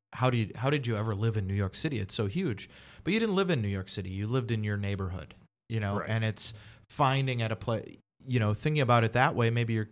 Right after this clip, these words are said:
Speaker 1: kid is, uh, you know, very into music and getting part of the, you know, uh, chamber group or something like that at the U W makes what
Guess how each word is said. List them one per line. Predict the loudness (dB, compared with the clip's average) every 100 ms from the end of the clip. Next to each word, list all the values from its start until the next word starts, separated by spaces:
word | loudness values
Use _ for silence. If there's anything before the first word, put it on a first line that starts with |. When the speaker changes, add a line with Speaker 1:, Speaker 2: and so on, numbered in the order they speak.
| -8
Speaker 1:
kid | -4 -2 -4 -4
is, | -4 -4 -6 -12 -18 -20 -20 -4
uh, | 0 0 0
you | 0 0
know, | 0
very | 2 2 2
into | 0 -2 -2 -2 -4
music | 0 2 2 2 0 -6 -8
and | -4 -2 -2 -4 -4
getting | -2 -2 0
part | 0 2
of | 0
the, | 0 0 -2 -4
you | -6
know, | -4 -4
uh, | -4 -4 -4 -6 -12 _ _ _
chamber | -6 -4 -2 -2
group | 0 -2 -2
or | -6
something | -6 -4 -4
like | -4
that | 0 0 0 -6 -20 -20 _ 0
at | 0 2
the | 0
U | 2
W | 2 2 2 0 -4 -18 -20 -16 -6
makes | -2 0 -2 -6 -8 -10
what | -4 -4 -4